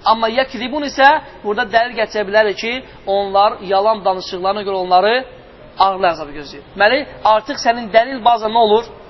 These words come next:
Daha da genişlənir. <clears throat> Deməli, Allah Taala deyir ki, onların qəlbində xəstəlik var, bizdə deyilir mərəz var. Azərbaycan dilində belə bir söz var, mərəz. Bundan götürürlər, mərad, mərad. Amma zı deyil, vabdır. Oldu? Zı deyil. Onların qəlblərində xəstəlik var,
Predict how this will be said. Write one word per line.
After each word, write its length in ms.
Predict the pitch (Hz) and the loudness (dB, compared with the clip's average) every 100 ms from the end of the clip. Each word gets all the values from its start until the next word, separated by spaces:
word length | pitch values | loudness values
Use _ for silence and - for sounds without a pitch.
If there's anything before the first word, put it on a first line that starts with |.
| - | -6
Daha 280 | 196 185 202 | 0 2 2
da 180 | 202 226 226 147 147 | 0 -2 -8 -12 -8
genişlənir. 460 | 180 - 175 151 - - 208 | -6 -4 -6 -6 -12 -16 -14
<clears throat> 340 | 196 175 - - - - - - - - - - - - | -14 -14 -20 -20 -20 -20 -20 -20 -20 -20 -20 -20 -20 -6
Deməli, 220 | 196 233 | 4 6
Allah 200 | 247 254 | 6 4
Taala 220 | 240 208 | 0 0
deyir 160 | 208 233 | -2 -4
ki, 140 | 214 175 - - - | -2 -2 -4 -18 -12
onların 560 | - 214 208 196 226 220 | -2 0 2 2 2 -2
qəlbində 460 | 202 190 185 185 175 | 0 0 -2 -4 -4
xəstəlik 560 | - 180 - 170 180 208 | -4 -10 -10 -6 -4 4
var, 200 | 220 214 | 4 4
bizdə 220 | 190 226 | -2 -4
deyilir 240 | 214 214 226 | -2 -2 0
mərəz 380 | 208 202 202 175 | 2 4 2 0
var. 160 | 151 - | -4 -4
Azərbaycan 380 | 175 185 202 | -6 -6 -6
dilində 160 | 196 185 | -8 -8
belə 160 | 180 175 | -6 -8
bir 80 | |
söz 140 | 165 160 | -10 -12
var, 100 | 151 | -8
mərəz. 380 | 175 185 170 - - - | 0 2 2 -2 -14 -6
Bundan 340 | 202 240 262 | -2 0 0
götürürlər, 400 | 202 - 160 151 | -2 -8 -8 -10
mərad, 400 | 165 226 214 160 - - - | 0 2 2 -4 -12 -20 -4
mərad. 400 | 196 208 165 123 95 - | 0 0 -2 -8 -16 -2
Amma 260 | 208 254 262 | 0 2 0
zı 220 | 214 285 | -2 -4
deyil, 240 | 233 302 | -4 -4
vabdır. 340 | 233 180 - - | -2 -4 -4 -16
Oldu? 320 | 165 175 220 - - - - - | -12 -6 -6 -6 -14 -20 -20 -16
Zı 200 | 196 208 | -10 -6
deyil. 180 | 175 151 - - - 208 196 185 | -6 -8 -18 -20 -20 -20 -18 -2
Onların 400 | 202 214 220 254 | 2 4 4 4
qəlblərində 480 | 226 214 202 190 180 - | 2 2 2 0 -2 -4
xəstəlik 480 | 208 - 226 254 254 | -8 -4 -4 -2 0
var, 220 | 269 | 0